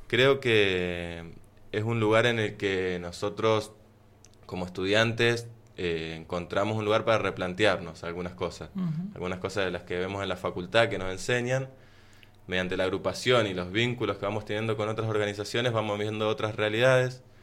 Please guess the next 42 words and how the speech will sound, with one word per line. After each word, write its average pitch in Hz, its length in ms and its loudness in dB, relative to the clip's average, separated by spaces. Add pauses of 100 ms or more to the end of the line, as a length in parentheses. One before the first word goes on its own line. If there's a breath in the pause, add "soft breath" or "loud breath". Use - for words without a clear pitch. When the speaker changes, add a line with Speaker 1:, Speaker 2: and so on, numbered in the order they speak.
(320 soft breath)
Speaker 1:
Eh, 85 200 -4
la 85 120 -6
realidad 87 300 -2
de 98 80 4
los 95 100 0
campesinos, 107 1000 0
eh, 80 540 -8 (280 soft breath)
otras 101 280 -2
formas 110 260 2
de 101 80 2
producir 113 560 2
que 90 140 -4
no 95 80 -2
están 110 340 2
tan 104 180 0
presentes 95 380 -6
en 95 60 -4
la 90 80 -4
facultad. 92 540 0 (760 soft breath)
Entonces, 95 840 0
bueno, 98 260 4
a 80 80 -10
partir 90 360 -2
de, 98 300 4
de 90 100 0
ese 101 200 -2
vínculo 110 440 0
que 87 60 -4
vamos 98 160 -2
teniendo 98 280 -4
con 87 120 -8
la, 82 380 -10
como 85 200 -10
con 85 100 -6
la 85 120 -2
U 95 80 0
S 98 180 -4
T, 110 180 2
como 87 220 -6
con 87 140 -4
otras 101 200 -4
organizaciones, 117 880 -2